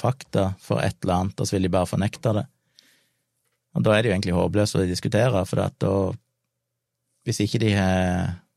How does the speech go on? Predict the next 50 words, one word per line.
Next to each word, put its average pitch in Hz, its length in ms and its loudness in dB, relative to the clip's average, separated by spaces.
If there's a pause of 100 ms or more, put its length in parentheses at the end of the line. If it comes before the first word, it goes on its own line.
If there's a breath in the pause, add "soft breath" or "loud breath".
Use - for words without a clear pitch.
(1080 soft breath)
som 104 240 -2
Ben 101 160 2
Do-, 101 160 2 (160)
Goldacre 110 560 2
er - 80 -4
kjent 110 160 2
for 110 160 -2
å - 0 -
ha 110 160 2
sagt, 127 160 -6
hvis 107 160 -2
ikke 113 160 -2
de 104 80 2
har - 80 -2
kommet 101 160 0
fram 104 240 -2
til 107 120 -2
standpunktet 110 520 0
sitt 98 240 0
basert 104 320 0
på 104 80 -4
fakta, 110 400 -2
så 113 120 -4
kan 98 120 -2
du 98 80 2
heller 95 160 -2
ikke 110 160 -2
bruke 92 160 0
fakta - 400 -2
til - 80 -2
å 101 80 -2
få 98 80 2
de 92 80 0
til 95 80 0
å 95 80 -2
endre 110 160 0
standpunkt. 107 680 -4 (1000 soft breath)
Og - 80 0
da 107 120 4
er 117 80 4
du 110 60 4
i 98 60 4
en 95 80 2
litt - 160 -2
håpløs 95 280 0
situasjon. 104 500 -2 (1800)
Så 127 140 2
jeg - 80 6
vet 175 160 -2
ikke. 131 180 2